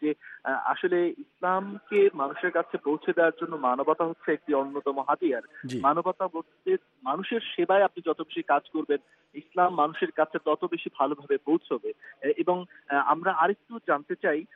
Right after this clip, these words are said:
Speaker 1: আমাদের সঙ্গে আরেকজন রয়েছেন শাহিদ মোবাশ্বের, আহ, প্রবাসী বাংলাদেশি, বাংলাদেশি আমেরিকান। তার কাছ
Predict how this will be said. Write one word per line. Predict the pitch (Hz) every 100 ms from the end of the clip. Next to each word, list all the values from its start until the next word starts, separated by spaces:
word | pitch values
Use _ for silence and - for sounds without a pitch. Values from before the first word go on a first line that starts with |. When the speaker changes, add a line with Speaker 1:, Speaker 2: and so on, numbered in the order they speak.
| -
Speaker 1:
আমাদের | 139 -
সঙ্গে | 202 165
আরেকজন | 160 180
রয়েছেন | 170 170 180
শাহিদ | 175 180 175 180 _ -
মোবাশ্বের, | 147 156 - 147 143 - -
আহ, | 127 131
প্রবাসী | 147 151 151 -
বাংলাদেশি, | 139 143 -
বাংলাদেশি | 139 139 -
আমেরিকান। | 143 147 151 143 - -
তার | 175 202
কাছ | 226